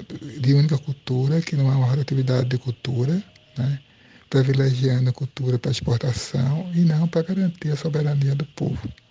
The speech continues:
povo brasileiro, né? Então, a destruição do, a degradação do solo,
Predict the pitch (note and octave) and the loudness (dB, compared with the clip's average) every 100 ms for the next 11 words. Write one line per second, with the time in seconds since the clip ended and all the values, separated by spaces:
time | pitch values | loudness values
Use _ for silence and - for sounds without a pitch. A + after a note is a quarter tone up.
0 | _ _ - A2+ B2+ A#2 A#2 A2 D#3+ - | _ _ 0 2 2 0 0 0 0 -4
1 | _ - _ - - _ _ A#2 A2+ - | _ -20 _ -20 -20 _ _ -8 -8 -10
2 | _ - - - - _ - B2 B2 B2 | _ -20 -20 -20 -20 _ -6 0 2 0
3 | A#2+ _ _ _ _ - A#2 A#2 - B2 | -4 _ _ _ _ -8 -4 -2 -2 -6
4 | A2 A#2+ B2 C3+ B2 A#2 B2+ C3 C3 A#2 | -4 -2 0 0 0 0 -4 -6 -6 -4
5 | A#2 C#3 C#3+ A#2+ B2 B2+ B2 - C3 B2+ | -4 -4 -2 2 2 2 0 -2 -4 -4
6 | - - - A#2 A#2 A#2+ A2+ G#2+ | -8 -6 -2 0 2 0 0 -4